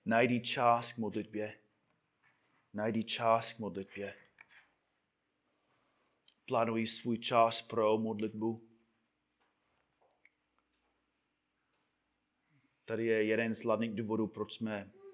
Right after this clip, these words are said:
slabí v modlitbě, že to neplánujeme. Musíš jej plánovat, jinak budeš to stále odstraňovat. Ježíš vstal brzo,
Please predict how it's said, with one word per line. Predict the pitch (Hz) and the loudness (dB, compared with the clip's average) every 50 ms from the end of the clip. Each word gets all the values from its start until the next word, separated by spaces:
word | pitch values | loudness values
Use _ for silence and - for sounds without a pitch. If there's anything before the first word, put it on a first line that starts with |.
| - - - _ _ _ _ _ - | -20 -20 -20 _ _ _ _ _ -18
slabí | - - - 120 107 101 98 110 110 101 | -16 -6 -2 2 2 2 2 2 0 -2
v | - | -2
modlitbě, | 107 101 101 101 98 98 - 101 95 92 92 - - _ _ _ _ _ _ _ _ _ _ _ _ _ _ _ _ _ _ _ _ _ | -4 -4 -2 -4 -6 -4 -4 -4 -4 -4 -6 -10 -18 _ _ _ _ _ _ _ _ _ _ _ _ _ _ _ _ _ _ _ _ _
že | - 95 - | -16 -10 -8
to | - 107 | -6 -4
neplánujeme. | 101 101 98 - 101 95 95 95 92 92 92 92 85 - - _ _ _ _ _ _ _ _ _ _ _ _ _ _ _ _ _ _ _ _ _ _ _ _ _ _ _ _ _ _ _ _ _ _ _ _ - | -4 -4 -4 -4 -4 -4 -4 -4 -6 -8 -10 -12 -14 -16 -18 _ _ _ _ _ _ _ _ _ _ _ _ _ _ _ _ _ _ _ _ _ _ _ _ _ _ _ _ _ _ _ _ _ _ _ _ -10
Musíš | 104 113 113 - 143 151 151 139 - - - - - - _ _ _ - | -8 -8 -4 0 2 2 2 2 2 0 -2 -4 -6 -8 _ _ _ 2
jej | 110 117 123 120 | 2 4 4 4
plánovat, | - - 123 131 135 139 127 123 123 117 113 - - - - - _ _ _ _ | 6 6 8 8 8 8 8 8 8 8 8 6 0 -12 -18 -20 _ _ _ _
jinak | 117 123 131 127 123 123 123 - | 0 4 6 6 6 6 4 0
budeš | 110 107 120 113 120 117 117 - | -2 0 2 2 2 2 0 -2
to | - 127 | -4 -4
stále | 113 - - - 113 107 107 110 107 104 107 107 - _ _ | -6 -4 -2 2 2 4 4 4 2 0 -2 -4 -8 _ _
odstraňovat. | 110 104 - - - - 98 95 92 90 87 85 85 85 - - _ _ _ _ _ _ _ _ _ _ _ _ _ _ _ _ _ _ _ _ _ _ _ _ _ - - - | -6 -6 -6 -6 -4 -4 -4 -2 -4 -6 -6 -8 -10 -12 -14 -18 _ _ _ _ _ _ _ _ _ _ _ _ _ _ _ _ _ _ _ _ _ _ _ _ _ -20 -14 -6
Ježíš | - 98 110 104 113 117 113 - | -4 -4 -4 -4 -4 -6 -6 -6
vstal | - - - - 127 120 117 | -8 2 8 10 12 12 12
brzo, | 101 98 139 151 139 - 151 139 139 135 135 135 | 10 8 6 6 6 8 10 10 10 8 6 4